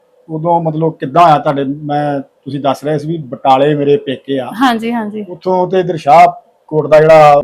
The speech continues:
Speaker 1: ਫਾਸਲਾ
Speaker 2: ਹਾਂਜੀ।
Speaker 1: ਬੜਾ।
Speaker 2: ਰਿਸ਼ਤਾ ਏਦਾਂ ਜੀ, ਜਿੱਦਾਂ ਮੰਨ ਲਓ, ਕਹਿ ਲਓ ਵੀ ਹੁਣ ਐਡੇ ਵੱਡੇ ਕਲਾਕਾਰ ਸੀਗੇ।
Speaker 1: ਹਾਂਜੀ।
Speaker 2: ਤੇ ਉਹਦਾ ਥੋੜਾ ਪ੍ਰਭਾਵ ਤਾਂ ਪੈਂਦਾ ਹੀ ਆ।
Speaker 1: ਜੀ, ਜੀ, ਜੀ।
Speaker 2: ਮਤਲਬ ਘਰਦਿਆਂ ਨੇ ਇਹੀ ਸੋਚਿਆ ਵੀ ਐਡੇ ਵੱਡੇ ਕਲਾਕਾਰ ਦੇ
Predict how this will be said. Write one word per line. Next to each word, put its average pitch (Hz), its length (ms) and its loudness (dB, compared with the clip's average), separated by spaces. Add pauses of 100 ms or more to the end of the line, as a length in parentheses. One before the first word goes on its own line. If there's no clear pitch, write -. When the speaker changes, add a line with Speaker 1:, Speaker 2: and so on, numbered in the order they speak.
Speaker 1:
ਫਾਸਲਾ 139 340 0
Speaker 2:
ਹਾਂਜੀ। 135 160 4
Speaker 1:
ਬੜਾ। 117 280 -4 (680)
Speaker 2:
ਰਿਸ਼ਤਾ 339 760 4
ਏਦਾਂ 311 320 2
ਜੀ, 320 320 0 (560)
ਜਿੱਦਾਂ 262 300 2
ਮੰਨ 262 280 0
ਲਓ, 262 160 2
ਕਹਿ 254 220 4
ਲਓ 277 180 6
ਵੀ 277 140 0
ਹੁਣ 262 160 0
ਐਡੇ 254 260 2
ਵੱਡੇ 254 200 2
ਕਲਾਕਾਰ 240 540 4
ਸੀਗੇ। 220 340 -2
Speaker 1:
ਹਾਂਜੀ। 131 420 -4 (160)
Speaker 2:
ਤੇ 269 300 4
ਉਹਦਾ 269 300 4
ਥੋੜਾ 285 200 0
ਪ੍ਰਭਾਵ 285 340 4
ਤਾਂ 262 140 2
ਪੈਂਦਾ 240 300 0
ਹੀ 240 160 0
ਆ। 233 120 2
Speaker 1:
ਜੀ, 156 120 -2
ਜੀ, 143 160 -6
ਜੀ। 254 100 -8
Speaker 2:
ਮਤਲਬ 254 200 -4
ਘਰਦਿਆਂ 240 380 0
ਨੇ 240 100 -2
ਇਹੀ 247 140 -6
ਸੋਚਿਆ 240 340 -4
ਵੀ 247 100 -4
ਐਡੇ 233 200 -6
ਵੱਡੇ 226 220 -6
ਕਲਾਕਾਰ 220 520 0
ਦੇ 226 420 -6